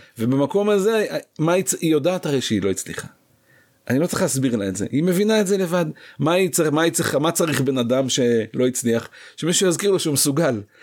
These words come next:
ואנחנו הסביבה התומכת אחד של השני, אז כאילו במקום שהכי קשה לי, אני צריך לבוא ולהגיד, "תקשיבי, ממי,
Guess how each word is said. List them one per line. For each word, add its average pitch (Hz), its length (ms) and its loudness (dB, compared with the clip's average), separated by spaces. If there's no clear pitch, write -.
ואנחנו 160 680 2
הסביבה 190 300 2
התומכת 185 440 0
אחד 170 200 0
של 180 120 2
השני, 180 220 0
אז 147 100 0
כאילו 208 220 0
במקום 185 360 0
שהכי 180 300 0
קשה 156 300 0
לי, 135 80 2
אני 131 100 2
צריך - 140 -2
לבוא 196 180 2
ולהגיד, 180 240 0
"תקשיבי, 165 440 -2
ממי, 160 300 2